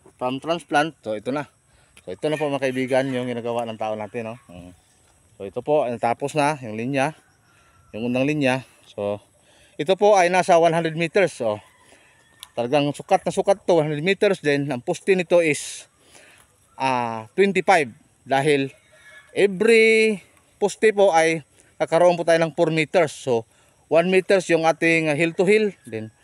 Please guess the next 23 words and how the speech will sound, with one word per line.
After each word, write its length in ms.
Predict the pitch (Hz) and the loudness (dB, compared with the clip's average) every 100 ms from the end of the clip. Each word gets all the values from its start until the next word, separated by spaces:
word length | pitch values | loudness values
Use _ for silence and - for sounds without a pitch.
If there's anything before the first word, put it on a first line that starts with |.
| _ _ _ | _ _ _
ah, 160 | - 110 | -12 -2
two 160 | 226 220 | -2 2
point 240 | 196 190 | 0 2
five 240 | 175 165 | 4 4
meters 400 | 156 165 156 156 | 2 -2 0 0
sa 160 | 156 135 | 0 -2
ating 480 | 147 143 143 139 127 | 0 0 0 -4 -2
row 160 | 147 | -2
to 80 | - | -2
row. 200 | 139 147 - | -2 -4 -4
So, 320 | 120 120 113 _ _ _ - 147 | -2 -2 -2 _ _ _ -6 -2
all 80 | |
in 160 | 185 202 | 0 4
all, 320 | 190 196 202 180 _ - | 4 6 2 -4 _ -2
sa 80 | |
one 160 | 123 226 | 2 4
hundred 240 | 233 196 | 4 2
meters, 400 | 202 - 175 180 - - _ _ _ | -2 2 0 0 -4 -18 _ _ _
kakaroon 480 | 139 143 151 156 151 | -2 0 0 0 0
po 80 | 151 | -2
ito 160 | 160 | 0
ng, 480 | 151 175 202 240 226 _ _ - | 2 4 2 0 -4 _ _ -10
ah, 400 | 104 101 87 | -6 -6 -8